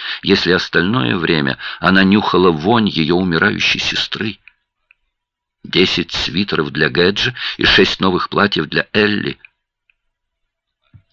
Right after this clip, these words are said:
«Я заплачу за ваше обучение, если вы оставите мою дочь в покое». Где была твоя чековая книжка, когда твоя дочь умирала от менингита,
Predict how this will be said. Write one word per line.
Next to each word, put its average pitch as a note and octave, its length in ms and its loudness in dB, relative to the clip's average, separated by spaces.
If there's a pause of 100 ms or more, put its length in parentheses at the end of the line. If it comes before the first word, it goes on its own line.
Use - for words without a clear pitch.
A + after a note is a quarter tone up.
«Я - 220 -2
заплачу C#2+ 720 -4
за C#2+ 160 -6
ваше C#2+ 300 0
обучение, C2+ 580 0
если - 320 -4
вы C#2+ 140 -2
оставите D2 520 -2
мою C#2+ 200 -4
дочь F2 280 -2
в - 120 -4
покое». C2+ 480 -4 (1040)
Где C#2+ 380 -4
была B1+ 260 -6
твоя C2 300 -8
чековая - 440 -4
книжка, F#2 540 -2 (280)
когда E2 480 2
твоя E2 500 -2
дочь D#2 520 0 (260)
умирала D2+ 540 -2
от C#2+ 140 -8
менингита, C2+ 680 -4